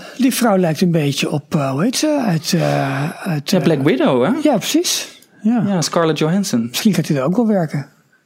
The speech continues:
Speaker 1: Als ze nu,
Speaker 2: <laughs>
Speaker 1: als ze nu geen film heeft, moet ze wat, toch? Ah,
Speaker 2: Wie
Speaker 1: tof.
Speaker 2: weet, ja.
Speaker 1: Maar
Speaker 2: Ja.
Speaker 1: ik, ik vond het voor, eh, kijk, we moeten allemaal afwachten hoe het zo meteen echt wordt. Ik vond het behoorlijk veel details die nu al naar buiten komen.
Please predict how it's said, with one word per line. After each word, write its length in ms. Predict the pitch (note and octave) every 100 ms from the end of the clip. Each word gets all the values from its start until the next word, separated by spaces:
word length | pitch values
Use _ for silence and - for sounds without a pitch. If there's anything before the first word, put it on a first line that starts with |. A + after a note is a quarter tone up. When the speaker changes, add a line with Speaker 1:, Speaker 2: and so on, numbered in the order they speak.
| - -
Speaker 1:
Als 100 | G#3
ze 60 | G#3
nu, 100 | A#3+ A#3
Speaker 2:
<laughs> 0 |
Speaker 1:
als 200 | B3+ A3
ze 60 | A#3
nu 100 | A#3
geen 180 | G#3+
film 280 | F#3+ C4+ A#3
heeft, 160 | F3 D#3
moet 180 | A3 -
ze 100 | D#3+
wat, 340 | F#3 - -
toch? 400 | G#3 C#4+ - - _ _ - - - _ _ _ - - - - - -
Ah, 160 | F3+ E3
Speaker 2:
Wie 80 | D#3
Speaker 1:
tof. 80 | C#3+
Speaker 2:
weet, 180 | C#3+ -
ja. 240 | C#3 -
Speaker 1:
Maar 160 | A3+ C4
Speaker 2:
Ja. 60 |
Speaker 1:
ik, 100 | C#4+
ik 300 | - - C4+
vond 300 | - D#4 D4
het 220 | F3+ F#3+ -
voor, 420 | - - A3 G#3+
eh, 280 | G#3+ F#3+ F3
kijk, 160 | G3
we 60 | -
moeten 180 | G3+ G3
allemaal 180 | F#3+
afwachten 220 | F#3 E3+ F#3
hoe 80 | F3+
het 80 |
zo 100 | F3+
meteen 160 | E3+ E3
echt 200 | G3+ G#3
wordt. 160 | E3 G3
Ik 80 |
vond 140 | - B3
het 100 | F#3
behoorlijk 280 | F#3+ C#4 -
veel 220 | F#3+ D#3+
details 480 | D#3+ C#3+ G#3+ E3 -
die 100 | D#3+
nu 200 | G3+ A#3+
al 140 | F#3
naar 100 | F3
buiten 300 | E3+ E3+ E3+
komen. 460 | - C3 B2 C#3+